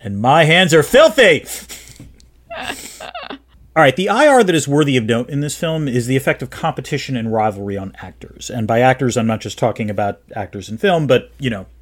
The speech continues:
nation states in world politics. Competition can actually be a good thing in international relations. Many scholars and economic historians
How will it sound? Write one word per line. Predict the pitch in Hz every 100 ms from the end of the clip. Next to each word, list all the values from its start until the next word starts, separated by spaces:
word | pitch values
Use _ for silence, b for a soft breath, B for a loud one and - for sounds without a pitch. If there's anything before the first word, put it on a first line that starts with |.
| -
nation | 117 110 117
states | 104 110 95 - -
in | 113 98 92
world | 92 85
politics. | - 104 87 - - B B B B B -
Competition | 233 311 320 285 311
can |
actually | 277 269 269
be | 240
a | 240
good | 262 -
thing | 117 90
in | 90 110
international | 101 98 92 -
relations. | - 76 - 78 - -
Many | 151 240
scholars | - 202 185 190 -
and |
economic | 156 156 151 139
historians | 131 - 127 135 143 -